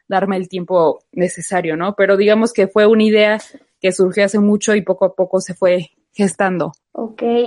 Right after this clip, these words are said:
Speaker 2: ¿y nos podrías platicar un poquito sobre, bueno, descríbenos el logotipo de Enti, porque es muy interesante y yo cuando lo veo, la verdad pienso en Versace. <laughs>
Speaker 1: Sí.
Speaker 2: Está muy
Speaker 1: Eh,
Speaker 2: padre.
Speaker 1: pues el logotipo,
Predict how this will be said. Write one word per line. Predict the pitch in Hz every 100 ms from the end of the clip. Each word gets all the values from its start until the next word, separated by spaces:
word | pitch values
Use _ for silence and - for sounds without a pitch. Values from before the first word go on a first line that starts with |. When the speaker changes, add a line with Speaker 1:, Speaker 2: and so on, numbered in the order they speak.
| -
Speaker 2:
¿y | -
nos | 285 311
podrías | 320 349 381 392
platicar | 508 508 254 240 254
un | 285
poquito | 262 247 233 247
sobre, | 254 240 214 214 208 202 190 - -
bueno, | 277 247 -
descríbenos | 262 285 320 330 381 381 359 - -
el | 226 208 202 196 196 190 190 _ _ _ _
logotipo | - 233 226 226 247 240 269
de | 233 202
Enti, | 220 226 277 311
porque | 240 233 240
es |
muy | 269 294
interesante | 311 285 202 202 208 208 277
y | 240
yo | 233
cuando | 240 285 220
lo | 202
veo, | 202 214
la | 240 196
verdad | 196 208 208
pienso | 220 214 220
en | 214 196
Versace. | 185 180 190 190 170 _ - - _ -
<laughs> | 269 269 311 - -
Speaker 1:
Sí. | 247 320 - - - _ _ _
Speaker 2:
Está | 262 254
muy | 247
Speaker 1:
Eh, | 240 254
Speaker 2:
padre. | 214 - _ _ _ _ -
Speaker 1:
pues | 262 262 -
el | 269
logotipo, | 269 277 277 302